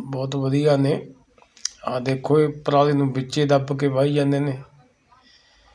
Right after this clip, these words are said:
ਤੇ ਇੱਧਰ ਇਹ ਪਰਾਲੀ ਨੂੰ ਇਕੱਠੀ ਕਰਨ ਲੱਗੇ ਪਏ ਨੇ ਦੋਨੇ ਟਰੈਕਟਰ।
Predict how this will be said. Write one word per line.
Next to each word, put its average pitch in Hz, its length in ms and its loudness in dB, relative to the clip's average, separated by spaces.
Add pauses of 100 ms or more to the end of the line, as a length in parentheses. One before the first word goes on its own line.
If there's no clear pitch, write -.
(1040)
ਤੇ 127 180 0
ਇੱਧਰ 123 320 0
ਇਹ 135 120 4
ਪਰਾਲੀ 120 320 -2
ਨੂੰ 127 120 -4
ਇਕੱਠੀ 123 360 -4
ਕਰਨ 117 280 0
ਲੱਗੇ 98 280 -6
ਪਏ 95 180 -6
ਨੇ 98 120 -6
ਦੋਨੇ 101 340 -6
ਟਰੈਕਟਰ। 98 400 -14